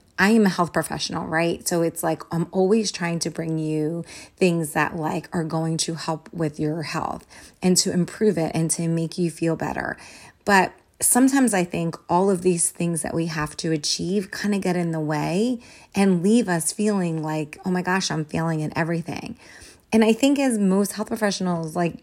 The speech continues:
and health, health educator, like, that's not, like, I feel overwhelmed by all the things that I have to do or that I feel like I have to do when I hear other people talk. And so it's just this way of being like, "Okay, like,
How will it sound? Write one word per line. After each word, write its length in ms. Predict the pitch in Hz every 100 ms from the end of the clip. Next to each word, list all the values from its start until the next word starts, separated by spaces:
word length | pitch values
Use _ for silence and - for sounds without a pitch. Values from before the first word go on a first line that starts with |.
| -
and 200 | 180 -
health, 280 | 185 175 -
health 260 | - 185 -
educator, 600 | 180 202 - 165 - 160
like, 260 | 170 156 -
that's 260 | 180 -
not, 400 | 196 185 190 - - - - - - -
like, 280 | 220 208 -
I 240 | - 254 302
feel 340 | 254 175 - -
overwhelmed 580 | 190 170 160 151 156 151
by 120 | 160
all 120 | -
the 120 | 156 151
things 400 | 165 160 165 147
that 180 | 151
I 180 | 151 160
have 240 | 175 147 -
to 100 | 156
do 220 | 147 -
or 100 | 151
that 120 | 147
I 80 | 156
feel 200 | - 175
like 160 | 165
I 40 | 160
have 180 | 151 -
to 80 | 151
do 120 | 156
when 100 | 156
I 140 | 160
hear 200 | - 170 180
other 180 | 175
people 320 | - - - 127
talk. 460 | - - - - - - - - -
And 160 | 220
so 120 | 233
it's 180 | 214 -
just 300 | - 269 -
this 220 | 220 202 185
way 340 | 170 180 175
of 240 | 156 147
being 240 | 160 160 156
like, 260 | 160 -
"Okay, 380 | 196 180 175 156
like, 320 | 156 64 -